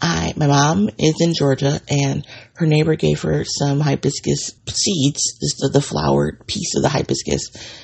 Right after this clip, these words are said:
to be able to plant. And she sent me some. They didn't take. I, I tried my hardest, but they just did not take. So I went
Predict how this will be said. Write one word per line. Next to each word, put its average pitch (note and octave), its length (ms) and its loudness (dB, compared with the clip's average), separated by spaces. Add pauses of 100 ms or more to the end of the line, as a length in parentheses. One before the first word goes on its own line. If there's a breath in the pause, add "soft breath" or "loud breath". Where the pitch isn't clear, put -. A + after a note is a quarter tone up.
(220 loud breath)
to D3 380 2
be D3+ 280 0
able C#3 200 2
to C#3 340 0
plant. - 360 0
And C3+ 120 -4
she C#3 100 -4
sent F#3+ 220 0
me F3+ 120 2
some. E3 420 0 (220)
They C#3+ 100 6
didn't G3+ 220 4
take. B2 320 4
I, B2+ 200 2
I C#3+ 80 2
tried A#2+ 440 -2
my G#2 140 0
hardest, - 580 -2
but B2 140 -4
they C3+ 180 2
just - 180 -8
did - 220 2
not - 240 -6
take. - 260 -4
So - 260 -2
I - 140 -2
went - 260 -2